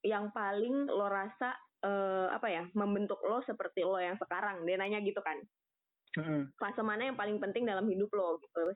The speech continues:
Speaker 1: sebagai pembentuk pribadi lo yang sekarang? Eh, gue bilang ada dua, gue bilang. Sat-, eh,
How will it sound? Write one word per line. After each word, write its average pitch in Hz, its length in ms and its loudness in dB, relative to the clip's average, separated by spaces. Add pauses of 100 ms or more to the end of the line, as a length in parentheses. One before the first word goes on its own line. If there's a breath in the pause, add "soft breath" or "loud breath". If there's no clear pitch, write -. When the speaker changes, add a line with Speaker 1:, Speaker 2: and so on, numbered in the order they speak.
Speaker 1:
sebagai 180 320 0
pembentuk 190 400 -2
pribadi 175 480 0
lo 165 80 0
yang 170 160 -8
sekarang? 120 320 -4 (1040)
Eh, 170 320 2
gue 175 160 2
bilang 254 480 0 (160)
ada 208 160 0
dua, 226 480 2
gue 185 80 2
bilang. 170 280 0 (600)
Sat-, - 300 -6 (100)
eh, 170 160 2